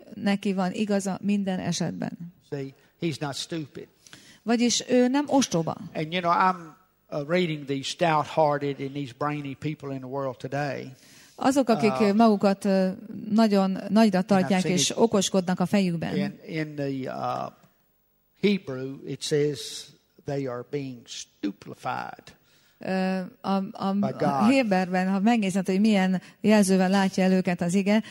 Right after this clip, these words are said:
Speaker 1: akkor az ostobához nagyon közeli szótövet találsz.
Speaker 2: Stupefied.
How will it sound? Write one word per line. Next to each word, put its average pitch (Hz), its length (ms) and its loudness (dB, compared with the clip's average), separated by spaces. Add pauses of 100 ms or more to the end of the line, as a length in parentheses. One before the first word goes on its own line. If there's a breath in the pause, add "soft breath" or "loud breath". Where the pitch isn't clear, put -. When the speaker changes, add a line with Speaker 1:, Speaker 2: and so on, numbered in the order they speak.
(120)
Speaker 1:
akkor 196 200 2
az 196 100 2
ostobához 185 640 4
nagyon 175 280 4
közeli 175 300 2
szótövet 170 540 0
találsz. - 460 -6 (340)
Speaker 2:
Stupefied. - 1040 -6